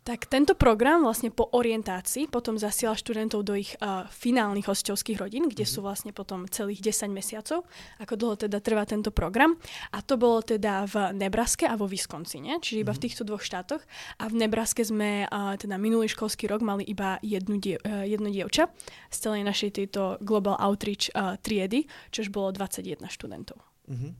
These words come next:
Speaker 1: Z
Speaker 2: To
Speaker 1: Európy.
Speaker 2: znamená, že ty si sa aj so Slovákmi stretávala v tom, eh, Appletowne? Apple-
Speaker 1: Appletone.
Speaker 2: Appletone.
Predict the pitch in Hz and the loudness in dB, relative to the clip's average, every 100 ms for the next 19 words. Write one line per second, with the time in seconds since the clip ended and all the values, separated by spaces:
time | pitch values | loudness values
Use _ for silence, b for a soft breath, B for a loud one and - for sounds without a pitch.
0 | - - - 226 202 202 180 151 147 135 | -18 -16 -8 -2 0 2 2 0 0 -2
1 | 135 139 - 135 127 - 117 127 120 127 | -2 -4 -6 -4 -2 0 0 -2 0 -2
2 | 120 - 120 117 120 120 - 127 123 120 | -2 -2 0 0 0 -2 -2 0 2 0
3 | 120 - - 120 113 113 110 107 107 104 | -2 -6 -4 -2 0 0 0 0 -2 -6
4 | - 107 107 110 113 139 107 107 - 123 | -6 -6 -4 -8 -8 -4 -2 -4 -4 -4
5 | 120 113 - 110 110 113 156 165 117 113 | 0 0 2 0 2 2 0 -2 -4 0
6 | 117 117 220 214 214 208 214 110 113 110 | 2 2 2 2 0 0 -2 -4 -4 -6
7 | - 110 104 | -6 -6 -6